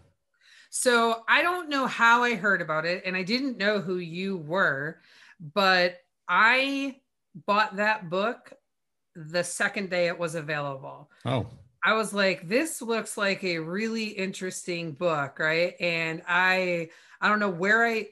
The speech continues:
Speaker 1: I don't know where I saw that it was available, and I, I, I bought it and devoured it in, you know, like, a weekend. I,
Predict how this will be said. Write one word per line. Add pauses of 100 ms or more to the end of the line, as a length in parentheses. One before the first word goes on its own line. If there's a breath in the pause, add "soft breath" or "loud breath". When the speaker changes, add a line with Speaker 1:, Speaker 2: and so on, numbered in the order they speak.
Speaker 1:
I
don't
know
where
I
saw
that
it
was
available,
and
I,
I, (380)
I (200)
bought
it
and
devoured
it
in,
you
know,
like,
a
weekend.
I,